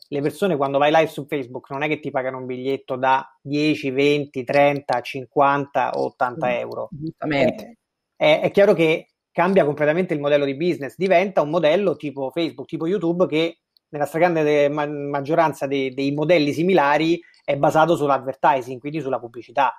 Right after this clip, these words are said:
Speaker 1: Però sono modelli che chiaramente portano molti meno soldi rispetto a un modello nel quale io incasso dal singolo pagante anche un numero che può essere double digit in euro, quindi dieci euro,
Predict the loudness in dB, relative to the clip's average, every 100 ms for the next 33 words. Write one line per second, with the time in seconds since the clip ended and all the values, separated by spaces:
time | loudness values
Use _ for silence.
0 | _ _ _ 0 2 2 2 2 4 4
1 | 4 2 2 0 2 -2 0 0 0 -4
2 | _ 0 2 0 -2 -4 -2 2 4 2
3 | -4 -6 -6 0 2 2 -2 -4 -6 -4
4 | -4 -4 0 2 2 -2 0 0 0 0
5 | 0 0 0 -2 -2 -4 -4 -4 -6 -2
6 | 0 2 2 0 -2 -2 -2 -2 _ -2
7 | -2 -2 -6 -6 -4 -2 -2 -4 0 0
8 | 0 -4 0 0 2 0 0 -4 -6 -6
9 | -6 -6 -10 -14 -4 0 2 0 -6 -6
10 | -8 -8 2 2 4 4 4 4 0